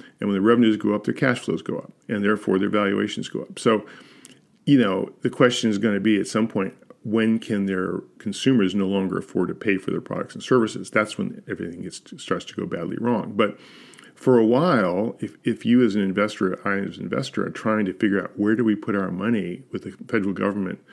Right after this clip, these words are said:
so reckless, borrowing so much, the federal bank, the Federal Reserve Bank, pumping so much money in the economy, Biden shutting down the energy system and doing all kinds of crazy stuff. Um,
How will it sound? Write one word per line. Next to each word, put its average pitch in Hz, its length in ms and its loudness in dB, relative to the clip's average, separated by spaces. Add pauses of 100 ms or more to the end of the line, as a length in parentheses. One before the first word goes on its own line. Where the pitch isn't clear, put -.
(120)
so - 280 0
reckless, 92 580 -2
borrowing 101 480 0
so 98 200 -4
much, 92 360 -6
the 92 100 -4
federal 98 460 -2
bank, 92 420 -6 (100)
the 110 100 -10
Federal 95 280 -2
Reserve 95 500 -2 (300)
Bank, - 380 -8 (580)
pumping 104 300 0
so - 100 -2
much 101 160 0
money 101 160 0
in 98 60 -2
the 92 60 -4
economy, 101 460 -2
Biden 104 560 0
shutting 104 380 0
down 98 280 -2
the 98 100 -4
energy 98 320 -4
system 95 500 -6
and 90 100 -6
doing 98 220 -2
all 110 100 0
kinds 104 300 -2
of 90 60 -12
crazy 87 260 -6
stuff. - 340 -8 (540)
Um, 104 320 2